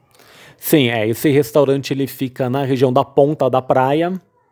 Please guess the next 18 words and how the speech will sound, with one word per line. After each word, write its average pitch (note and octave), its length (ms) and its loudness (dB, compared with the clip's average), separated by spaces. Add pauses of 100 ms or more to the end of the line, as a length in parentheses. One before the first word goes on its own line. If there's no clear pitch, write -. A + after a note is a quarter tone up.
(600)
É D#3 80 4
legal C3 320 4
que C3+ 100 -2
ele C#3 120 0
tem C#3 120 2
uma C3+ 160 -2
área C3 140 0
interna C#3+ 460 0
e C#3 40 -4
uma C3 140 -4
área B2+ 160 -2
externa, D3 580 -2
né? B2+ 140 -2
Uma, A2+ 880 -6 (760)
tipo D#3 240 -2
uma D3 160 2
varanda, C#3 800 0
né? E3+ 340 -4